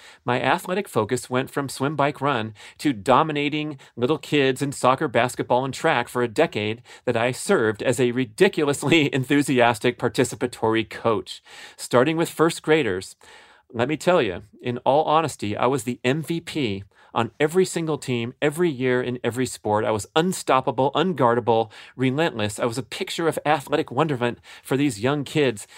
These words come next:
that couldn't believe their eyes of the skills and total domination that I exhibited at every single practice.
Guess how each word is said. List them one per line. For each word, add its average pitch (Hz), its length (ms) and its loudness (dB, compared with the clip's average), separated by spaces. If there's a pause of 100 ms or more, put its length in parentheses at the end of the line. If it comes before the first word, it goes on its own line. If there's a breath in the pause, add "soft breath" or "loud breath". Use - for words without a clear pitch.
(120)
that 131 140 -4
couldn't 160 200 -2
believe 135 400 -2
their 143 180 2
eyes 131 340 2
of 113 100 -4
the 113 80 -2
skills 135 640 -2 (360 soft breath)
and 135 180 -4
total 151 380 2
domination 127 800 0 (260 loud breath)
that 127 120 4
I 139 80 2
exhibited 135 720 0 (200 loud breath)
at 135 220 -2
every 139 280 0
single 147 340 -2
practice. 127 760 -2